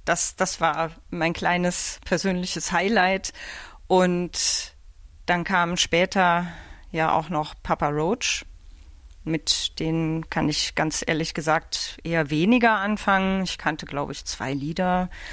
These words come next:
Und trotzdem haben wir gebannt zugeschaut, insbesondere als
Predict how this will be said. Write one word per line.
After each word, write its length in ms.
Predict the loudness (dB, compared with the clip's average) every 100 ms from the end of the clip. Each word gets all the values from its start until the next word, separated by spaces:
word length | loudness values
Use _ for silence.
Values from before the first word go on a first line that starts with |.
| -14 -16 -18 -20 -4
Und 840 | 2 4 4 0 -2 -4 -4 -6 -4
trotzdem 720 | -2 -2 0 2 2 2 0
haben 220 | 0 0
wir 460 | 2 2 2 0 -4 -12
gebannt 640 | -4 -2 0 0 0 -4 -6
zugeschaut, 840 | -4 -2 -2 0 2 2 2 -2 -2
insbesondere 1000 | -2 -2 -2 0 0 -2 -2 -2 -2 -6 -14 -18 -18 -20 -20 -20 -20 -20 -20 -20 -14 -2
als 640 | 0 2 2 2 0